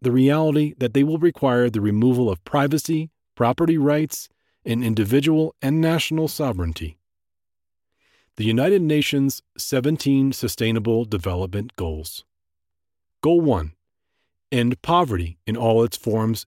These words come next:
everywhere. Goal two, end hunger, achieve food security and improve nutrition, and promote sustainable agriculture. Goal three, ensure healthy lives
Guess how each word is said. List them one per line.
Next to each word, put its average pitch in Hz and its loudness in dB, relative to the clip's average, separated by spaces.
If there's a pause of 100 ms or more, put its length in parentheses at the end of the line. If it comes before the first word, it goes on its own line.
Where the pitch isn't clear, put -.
everywhere. 90 -4 (1080)
Goal 117 4
two, 123 -2 (480)
end 120 0
hunger, 117 -2 (320)
achieve 160 0
food 170 0
security 131 2
and 117 0
improve 113 0
nutrition, 113 -2 (120)
and 117 -4
promote 120 2
sustainable 131 -2
agriculture. 90 -6 (1160)
Goal 120 4
three, 101 2 (520)
ensure 139 0
healthy 143 0
lives 110 -2